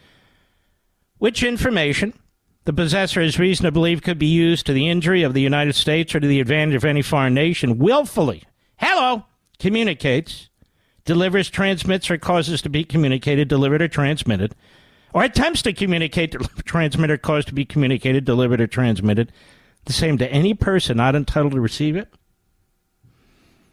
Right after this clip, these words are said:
or willfully retains, and so forth. You get the point.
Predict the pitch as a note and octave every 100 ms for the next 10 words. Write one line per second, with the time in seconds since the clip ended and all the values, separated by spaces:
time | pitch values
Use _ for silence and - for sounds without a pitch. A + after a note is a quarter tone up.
0 | _ - F3+ C#4+ D#4 A#3+ G#3+ G3 - G3+
1 | G#3 G3+ G3 D#3+ C3 - C3 G#2 A#2 F#2
2 | A#2+ C#3+ A2 - G#2+